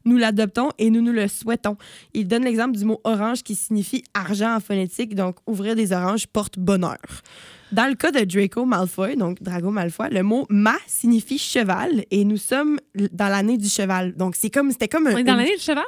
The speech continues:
Speaker 1: Oui, on est dans l'année du cheval de feu. Fait que là, c'était comme
Speaker 2: Ouh.
Speaker 1: Drago Malfoy, ma cheval. OK, c'est notre emblème. Fait que c'est possible de se promener en ce moment dans les, dans les rues, euh, des quartiers chinois puis de voir des grosses, vraiment la figure de Dra-, de Drago Malfoy.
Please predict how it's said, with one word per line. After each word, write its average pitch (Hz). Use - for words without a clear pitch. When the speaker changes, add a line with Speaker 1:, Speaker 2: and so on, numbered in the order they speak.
Speaker 1:
Oui, 285
on 247
est 247
dans 240
l'année 226
du 254
cheval 233
de 226
feu. 214
Fait 220
que 220
là, -
c'était 240
comme 208
Speaker 2:
Ouh. 151
Speaker 1:
Drago 185
Malfoy, 254
ma 226
cheval. 214
OK, 208
c'est -
notre 202
emblème. 208
Fait 214
que -
c'est 240
possible 359
de 220
se 302
promener 220
en 285
ce -
moment 190
dans 233
les, 185
dans 190
les 180
rues, 233
euh, 180
des 185
quartiers 196
chinois 226
puis 196
de 202
voir 233
des 202
grosses, 226
vraiment 208
la 277
figure 226
de 233
Dra-, 190
de 202
Drago 190
Malfoy. 202